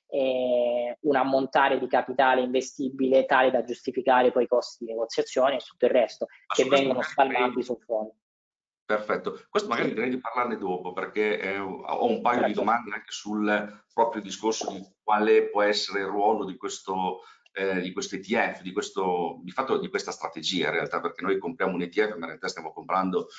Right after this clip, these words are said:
Speaker 2: un portafoglio diversificato, no? In azioni e in obbligazioni che rappresentano una stra-, che replicano una strategia. Eh, ma ne parliamo dopo perché volevo un attimo, eh, introdurre qualche altra cosa. In genere, quando, visto che stiamo parlando di asset allocation, di che cosa c'è dentro, la classica domanda che viene fatta, "Ma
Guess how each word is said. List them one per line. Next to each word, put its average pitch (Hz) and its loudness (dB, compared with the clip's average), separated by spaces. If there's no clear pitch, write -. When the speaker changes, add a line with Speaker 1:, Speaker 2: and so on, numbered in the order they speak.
Speaker 2:
un 87 -10
portafoglio 98 -2
diversificato, 85 -2
no? 92 0
In 87 -2
azioni 90 -2
e - 0
in 85 -2
obbligazioni 87 -4
che 80 -6
rappresentano 80 -4
una 80 -10
stra-, 80 -16
che - -8
replicano 95 -4
una 78 -8
strategia. 76 -14
Eh, 104 4
ma 120 0
ne 139 -2
parliamo 127 0
dopo 143 0
perché - -8
volevo 95 -2
un 98 -10
attimo, 92 -8
eh, 87 -6
introdurre 92 -12
qualche 92 -12
altra - -12
cosa. - -18
In 208 0
genere, 156 2
quando, 247 -2
visto - -12
che - -14
stiamo 98 -6
parlando 104 -4
di 95 -4
asset 98 -4
allocation, 90 -4
di 80 -18
che - -20
cosa 87 -8
c'è - -10
dentro, 87 -2
la 104 2
classica 127 -2
domanda 104 0
che - -8
viene 123 -4
fatta, 104 0
"Ma 117 2